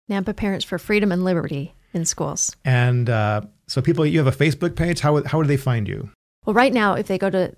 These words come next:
Speaker 1: the Nampa Parents for Mask Free Schools, they will find us on Facebook.
Speaker 2: Okay.
Speaker 1: And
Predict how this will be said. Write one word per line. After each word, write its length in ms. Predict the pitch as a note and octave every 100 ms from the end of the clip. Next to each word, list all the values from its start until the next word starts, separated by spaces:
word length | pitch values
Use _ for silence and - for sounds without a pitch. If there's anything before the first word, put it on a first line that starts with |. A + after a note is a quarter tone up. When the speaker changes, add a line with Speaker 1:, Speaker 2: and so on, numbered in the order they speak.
| -
Speaker 1:
the 80 |
Nampa 400 | F#3 F#3 F3+ F#3
Parents 540 | F3 D#3+ E3+ - - -
for 160 | -
Mask 260 | E3+ D3+ -
Free 120 | D#3+
Schools, 520 | D3 - D3+ F3+ - - _ -
they 80 |
will 100 | E3
find 240 | E3 - B3
us 100 | F3
on 120 | G3
Facebook. 480 | F#3 D3 - F#3 - _ _ _ _ _
Speaker 2:
Okay. 280 | C3+ A#2+ D3+ F3+ _ -
Speaker 1:
And 400 | F3 E3 E3+